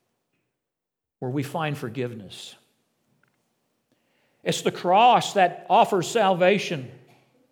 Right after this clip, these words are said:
It was the, the death of, of Christ on that cross that provides for each of us eternal life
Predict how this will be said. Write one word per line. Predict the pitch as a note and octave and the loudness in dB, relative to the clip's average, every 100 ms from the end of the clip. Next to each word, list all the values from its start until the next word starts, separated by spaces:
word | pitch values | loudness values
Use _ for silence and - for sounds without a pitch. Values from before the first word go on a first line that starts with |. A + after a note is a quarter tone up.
| _ _ _ _ _ _ _ _ - | _ _ _ _ _ _ _ _ -4
It | A3+ | 2
was | A#3+ F3+ | 4 4
the, | G#3+ D3+ - | 4 0 -8
the | G3+ | -4
death | F3 C#4 - | 4 4 4
of, | A3 D3 - | 2 0 -2
of | A3+ - | -2 -2
Christ | A3+ A3+ B3+ A#3 | 0 4 4 2
on | A3 | 0
that | G3+ G#3 G#3 | 2 -2 0
cross | G#3+ A3 G3+ - | 2 4 4 2
that | G3+ - | -4 0
provides | G#3+ E3 G#3+ A#3 F3 - | 2 4 6 4 2 -4
for | A3+ F#3 - - | 0 0 -2 -2
each | A#3 A#3+ | -2 2
of | A#3+ G#3+ | 4 6
us | G3+ F3 - - | 4 2 -8 -6
eternal | G3 - B3+ B3+ A#3+ | -6 -4 0 2 4
life | A3 G#3+ | 4 4